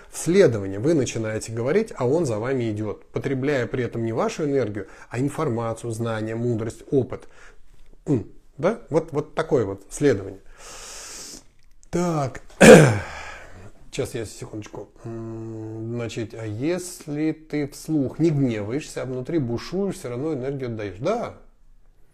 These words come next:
Да. Если вы,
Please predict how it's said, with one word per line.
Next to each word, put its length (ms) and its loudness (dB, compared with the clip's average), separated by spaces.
Да. 280 -4
Если 360 2
вы, 300 6